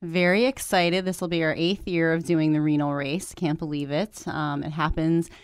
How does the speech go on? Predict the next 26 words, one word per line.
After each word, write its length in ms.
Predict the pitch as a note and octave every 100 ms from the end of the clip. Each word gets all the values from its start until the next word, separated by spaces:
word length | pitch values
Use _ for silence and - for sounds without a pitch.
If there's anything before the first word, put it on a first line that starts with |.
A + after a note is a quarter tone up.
| _ -
downtown 600 | F#3 A3 A#3+ G#3 F3+ F3+
the 100 | E3
day 280 | D#3+ D#3+
of 100 | D3+
the 100 | D#3+
Wilkes-Barre 380 | D#3 D#3+ - D#3+
Saint 240 | - D#3 D3+
Patrick's 380 | C#3+ - D#3
Day 120 | - D3
Parade. 500 | - D3 D3+ F#3+ G#3 - - _ _
Uh, 140 | D#3 D#3
registration 560 | E3+ F#3 - G3 G3
starts 280 | - F3 F3
at 60 | -
eight 160 | E3
A 160 | F3 F#3+
M 160 | E3 F#3
at 80 |
Genetti's, 600 | - G#3+ D#3 E3 A3 A#3 -
and 280 | E3+ E3+ E3
the 60 |
race 260 | D#3+ D#3+ -
kicks 280 | G3 E3+ -
off 280 | D3+ D#3 -
at 260 | D#3+ D3+ -
ten. 460 | - C#3+ D3 B3